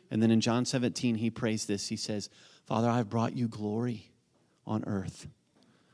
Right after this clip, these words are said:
I've completed the work you gave me to do." You know how we see Jesus here? We see a Savior. We have a Savior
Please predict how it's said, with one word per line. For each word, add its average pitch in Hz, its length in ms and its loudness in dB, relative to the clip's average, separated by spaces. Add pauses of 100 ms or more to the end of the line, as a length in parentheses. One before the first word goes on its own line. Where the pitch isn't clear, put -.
(120)
I've 110 160 -4
completed 117 520 -2
the 113 80 0
work 104 300 -2
you 113 80 -4
gave 107 220 -4
me 101 140 -6
to 104 120 -6
do." 101 160 -2 (480)
You 131 100 0
know 135 80 2
how 143 140 0
we 131 120 2
see 127 180 -2
Jesus 127 360 0
here? 139 120 0
We 135 120 0
see 131 200 -2
a 110 80 0
Savior. 110 380 -2
We 139 140 -4
have 123 600 -6
a 120 80 -6
Savior 104 580 -6